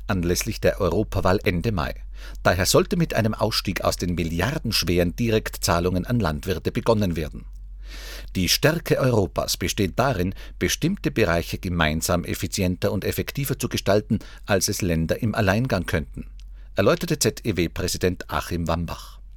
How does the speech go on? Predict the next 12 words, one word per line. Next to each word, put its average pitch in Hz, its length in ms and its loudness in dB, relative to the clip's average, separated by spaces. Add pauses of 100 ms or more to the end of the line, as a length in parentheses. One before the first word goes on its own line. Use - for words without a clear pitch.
(1000)
Als 92 220 2
Beispiele 170 460 0
nannte 131 320 0
er 113 100 2
die - 100 -4
Migrationspolitik, 101 1160 -2 (300)
die 190 60 -4
Verteidigungspolitik, 98 1080 0
die - 140 2
Umwelt- 120 420 0
und - 160 -2
Klimapolitik 90 840 0